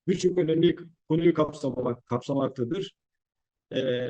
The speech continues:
bu eğitimde kayıt olup devam etseniz de etmeseniz de aslında bu alanda büyük bir, e, bilgi edinmiş olacaksınız. E, bu toplantıda eğitim içeriğimizi ve katılım süreçlerini ayrıntılı olarak,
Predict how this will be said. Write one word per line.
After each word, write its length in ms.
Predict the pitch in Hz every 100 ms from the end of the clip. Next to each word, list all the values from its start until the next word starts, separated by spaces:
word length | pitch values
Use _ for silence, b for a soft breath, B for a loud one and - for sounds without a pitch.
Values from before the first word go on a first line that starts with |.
| 117 - _ _ -
bu 200 | 156 202
eğitimde 480 | 185 185 - 190 185
kayıt 280 | - - 185
olup 320 | 180 180 175
devam 220 | 156 175
etseniz 520 | 175 - 180 185 170
de 40 | 160
etmeseniz 580 | 180 180 - 143 123 -
de 40 |
aslında 480 | 165 151 - 160 160
bu 320 | 165 165 -
alanda 440 | 135 135 139 185
büyük 300 | 160 170 -
bir, 160 | 165 170
e, 520 | - 143 135 131 - - _
bilgi 340 | 127 160 151
edinmiş 360 | 170 151 131 120
olacaksınız. 760 | 117 110 117 - 131 180 - _ _ _ _ _ _ -
E, 260 | 123 123 147
bu 80 |
toplantıda 800 | 185 190 190 185 156 180 190 190 _ _ _ _
eğitim 340 | 156 175 180 190
içeriğimizi 540 | - 180 180 151 180
ve 120 | 180
katılım 340 | 175 - 175 170
süreçlerini 640 | 160 170 139 165 165 185
ayrıntılı 600 | 175 160 165 - - 175
olarak, 400 | - 85 185 -